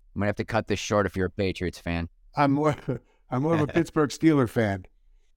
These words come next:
Speaker 1: Yeah, I grew up a Steelers fan when I was a little kid. You know, when I was about nine or ten years old. I don't know why. I've said this before. I still, to this day, I, my whole family really hated me because they were all staunch Buffalo Bills fan. And I had, there's not a picture of me at that age without my Steelers hat on.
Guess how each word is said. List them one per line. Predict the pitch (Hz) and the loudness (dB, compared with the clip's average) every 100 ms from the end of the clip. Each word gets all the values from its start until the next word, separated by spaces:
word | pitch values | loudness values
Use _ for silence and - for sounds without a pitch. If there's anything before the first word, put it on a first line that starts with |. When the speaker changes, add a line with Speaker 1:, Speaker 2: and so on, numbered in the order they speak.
| _ | _
Speaker 1:
Yeah, | 147 214 165 | 2 4 4
I | 202 | 2
grew | 208 220 233 | 2 2 4
up | 240 208 | 4 4
a | |
Steelers | 165 - 185 170 147 | -2 -2 0 0 -2
fan | - 165 147 | 0 0 2
when | 147 | 2
I | |
was | 160 147 | 2 0
a | 156 | 2
little | 170 170 | 2 2
kid. | - 196 151 98 | 0 2 2 2
You | |
know, | 120 | 0
when | 139 143 | 0 0
I | |
was | 135 | -2
about | 127 131 113 | 2 2 2
nine | 120 131 156 | 0 0 0
or | 175 | -2
ten | 160 160 160 | -2 -2 0
years | 156 147 123 | 0 0 0
old. | 156 127 | 0 2
I | 98 | 0
don't | 107 123 123 | 2 0 0
know | 143 | 0
why. | 120 135 151 | 2 2 4
I've | 120 | 0
said | - 139 | 0 -2
this | 127 | -2
before. | 120 - 139 | -6 -2 0
I | 101 | 0
still, | - 147 143 | -2 -2 0
to | 123 | 0
this | 127 | -4
day, | 87 139 117 | 0 2 4
I, | 101 101 98 - - 87 | 0 -2 -6 -6 -6 0
my | 110 | 0
whole | 104 151 | 2 0
family | - 160 196 143 110 - _ _ - | 0 0 2 0 -2 -4 _ _ -2
really | 151 202 | 2 2
hated | 120 180 151 95 | 4 6 4 2
me | 101 | 0
because | 98 104 | -2 -2
they | 101 | 0
were | 131 | 2
all | 139 | 2
staunch | 135 - 127 127 | 0 0 -2 0
Buffalo | - 123 117 104 | 2 2 2 2
Bills | 117 123 135 | 2 2 0
fan. | 104 92 | -2 -2
And | 92 | 0
I | 107 | 0
had, | 120 120 | 0 0
there's | 113 | 0
not | 131 117 | 0 -2
a | |
picture | - 156 - 160 | 0 -4 -2 -2
of | |
me | 151 151 | 0 2
at | |
that | 135 127 | 2 2
age | 143 101 | 2 2
without | 110 107 | 0 2
my | 107 | 0
Steelers | - 135 127 95 | -2 0 2 0
hat | 90 82 | 0 0
on. | 82 85 85 | 2 0 -2